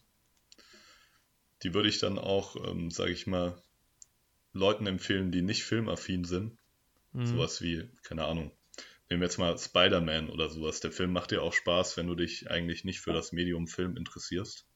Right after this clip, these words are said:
Speaker 2: Ja. Ich glaub, das Ding ist halt auch mit dem Film, dass der Film so eine ganz andere, das ist, ich glaub, das ist so eine, eine Machart, die man einfach nicht so häufig sieht.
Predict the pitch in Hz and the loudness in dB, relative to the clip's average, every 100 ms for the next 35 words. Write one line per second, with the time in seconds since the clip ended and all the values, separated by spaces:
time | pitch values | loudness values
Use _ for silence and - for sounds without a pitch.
0 | _ _ _ _ _ _ _ _ _ _ | _ _ _ _ _ _ _ _ _ _
1 | _ _ - 98 92 - _ _ _ _ | _ _ -6 -6 -6 -10 _ _ _ _
2 | _ _ _ _ _ - - - - _ | _ _ _ _ _ -20 -18 -20 -20 _
3 | - 139 151 - 175 175 165 156 156 147 | 2 4 4 8 8 10 10 10 8 6
4 | 160 160 156 - 135 - 165 160 151 139 | 6 6 6 4 0 6 6 6 4 6
5 | 147 165 - 143 151 160 151 151 147 _ | 6 6 4 2 4 4 4 2 0 _
6 | _ _ _ _ _ _ _ _ _ _ | _ _ _ _ _ _ _ _ _ _
7 | _ _ _ _ _ - 131 165 - - | _ _ _ _ _ -10 -4 -4 -6 -12
8 | 135 - 160 - - _ _ - - 156 | -4 6 6 6 -16 _ _ -20 -14 -2
9 | 147 165 175 165 156 156 - 151 143 160 | 2 4 8 10 10 8 6 10 12 12
10 | 185 - 147 147 - - 151 147 135 127 | 10 6 6 6 4 -4 0 2 2 2
11 | 147 151 139 143 135 135 131 - 151 135 | 2 4 4 4 2 0 0 -10 -6 -6